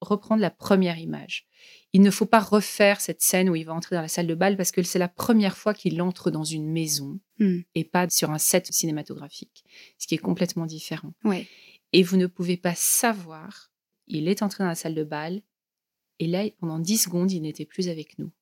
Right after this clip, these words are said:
Speaker 1: On le voit à la télévision, en regardant
Speaker 2: L'interview.
Speaker 1: l'interview, on le voit, il est plus là. Il est dans le film, il est ailleurs,
Speaker 2: C'est un saut
Speaker 1: il
Speaker 2: dans
Speaker 1: est
Speaker 2: le temps.
Speaker 1: Ah, mais c'est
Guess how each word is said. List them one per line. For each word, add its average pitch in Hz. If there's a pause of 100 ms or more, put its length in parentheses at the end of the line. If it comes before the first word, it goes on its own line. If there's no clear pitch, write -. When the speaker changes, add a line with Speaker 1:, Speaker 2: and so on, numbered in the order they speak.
(600)
Speaker 1:
On 175
le 175
voit 220 (120)
à 156
la 156
télévision, 151 (100)
en 156
regardant 180
Speaker 2:
L'interview. 170
Speaker 1:
l'interview, 170 (580)
on 170
le 165
voit, 170 (360)
il 165
est 165
plus -
là. 139 (420)
Il 156
est 202 (100)
dans 165
le 156
film, 165
il 156
est 160
ailleurs, 147
Speaker 2:
C'est 220
un 196
saut 233
Speaker 1:
il 190
Speaker 2:
dans 185
Speaker 1:
est 170
Speaker 2:
le 165
temps. 190
Speaker 1:
Ah, 196
mais 202
c'est 254